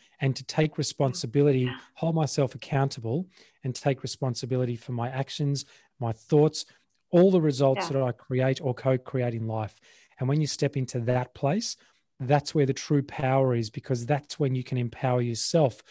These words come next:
Speaker 1: to change your results in life. And so when I say that Excalibur is a, um, symbol of responsibility, it is about taking responsibility
Speaker 2: Yeah.
Speaker 1: for yourself, right?
Speaker 2: Yeah.
Speaker 1: And how you show up in every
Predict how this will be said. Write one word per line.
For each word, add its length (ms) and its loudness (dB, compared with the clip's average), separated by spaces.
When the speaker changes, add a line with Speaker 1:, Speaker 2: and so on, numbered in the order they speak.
Speaker 1:
to 220 0
change 560 2
your 100 4
results 480 0
in 80 -4
life. 280 -4
And 100 -4
so 180 2
when 200 2
I 80 2
say 320 0
that 180 0
Excalibur 720 2
is 240 -4
a, 300 0
um, 220 -2
symbol 420 0
of 200 -2
responsibility, 1040 0
it 120 0
is 140 0
about 400 0
taking 380 2
responsibility 840 -2
Speaker 2:
Yeah. 40 -8
Speaker 1:
for 120 -4
yourself, 760 -2
right? 200 -2
Speaker 2:
Yeah. 140 -12
Speaker 1:
And 200 -2
how 220 -2
you 220 0
show 280 -2
up 160 -2
in 240 -6
every 580 0